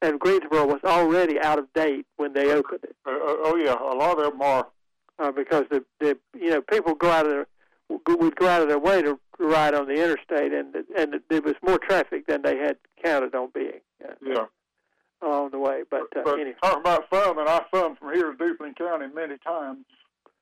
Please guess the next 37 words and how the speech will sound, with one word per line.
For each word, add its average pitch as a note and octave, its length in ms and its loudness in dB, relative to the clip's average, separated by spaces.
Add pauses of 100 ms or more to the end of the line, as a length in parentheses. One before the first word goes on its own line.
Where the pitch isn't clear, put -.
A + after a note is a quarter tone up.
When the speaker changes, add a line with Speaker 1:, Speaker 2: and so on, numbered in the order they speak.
(880)
Speaker 1:
Well, C#4+ 120 2
you A3 160 0
know, G#3 220 4
I'm G#3 200 2
going. G#3 200 4
I F#3 240 2
had A#3 120 4
a - 60 0
program F3+ 440 0
one E3 200 0
night F#3 220 4
about C#3 400 0
thumbing. D3 360 0 (120)
Let E3+ 120 -2
me D#3+ 140 -2 (100)
see D#3 140 0
what, C#3+ 260 -2
what C#3+ 200 -4
I've D3+ 180 -2
got. D3+ 140 -2 (200)
Speaker 2:
I, F#3+ 180 2
I G3+ 140 2 (100)
talked G#3+ 220 0
with E3 200 -4
you D3+ 80 -10
that C#3 200 -2
night. C3 240 -4 (300)
Speaker 1:
Yeah, F3 300 2
I've D#3 300 0
got E3 160 2
to C#3 80 -2 (160)
check D#3+ 220 2
my C3+ 160 -4 (160)
time C#3 380 0
here. C#3 300 -6 (360)
Speaker 2:
Yeah. C3+ 180 -4
Speaker 1:
And D3 200 -4